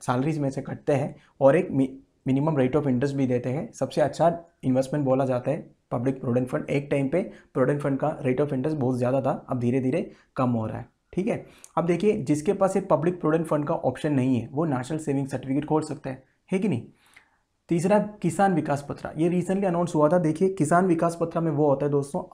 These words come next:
हमें गवर्नमेंट बॉन्ड्स मिलता है। ठीक है, हम अगर कुछ पैसों के बॉन्ड खरीदा, दस साल में आपने, आपने जितने का बॉन्ड खरीदा,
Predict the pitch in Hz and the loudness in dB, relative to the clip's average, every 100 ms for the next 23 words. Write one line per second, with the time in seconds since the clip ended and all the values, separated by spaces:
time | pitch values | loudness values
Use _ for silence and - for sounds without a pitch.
0 | 120 135 190 - - _ _ - 120 135 | -6 -2 -4 -6 -20 _ _ -4 4 4
1 | 175 170 127 147 139 127 107 - - - | 6 4 4 4 2 0 -2 -6 -12 -6
2 | 185 143 - - 147 226 - - _ - | -2 -4 -4 -2 0 0 -4 -14 _ -4
3 | 131 151 - - _ _ _ _ _ _ | 2 2 2 -6 _ _ _ _ _ _
4 | _ _ - 156 156 147 165 175 131 143 | _ _ -4 2 4 4 4 2 4 2
5 | 143 135 131 151 147 190 202 156 147 156 | 2 0 4 4 4 2 2 0 0 0
6 | 139 - 156 143 135 165 139 147 180 185 | -2 -4 -6 -6 -4 -2 -2 -2 2 2
7 | 135 135 123 - - | 2 0 -2 -6 -8